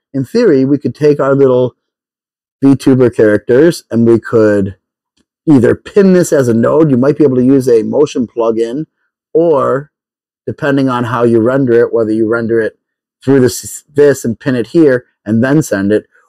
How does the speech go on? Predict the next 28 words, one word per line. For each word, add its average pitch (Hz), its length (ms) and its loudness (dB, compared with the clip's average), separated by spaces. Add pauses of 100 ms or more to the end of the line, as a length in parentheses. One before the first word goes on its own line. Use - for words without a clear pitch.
(100)
or 247 440 0
just 180 200 -6
have 185 300 -8
her 185 200 -2
stream 214 340 -4
going 123 280 -2
so - 160 -6
that 131 160 0 (260)
when 143 260 2
one 165 140 0
of 160 120 0
them 151 200 0
dies, 127 600 -6 (240)
the 131 140 -2
other 156 220 -2
one 131 320 -2
then 123 220 -4
can 110 220 -6
be 117 360 -2 (520)
shown. 90 560 -6 (1040)
And 143 120 4
let's 202 220 0
say, 220 220 2
hey, 190 360 -2
I 139 120 -6
wanna 190 240 -4
have, 135 440 -6
uh, 117 420 -4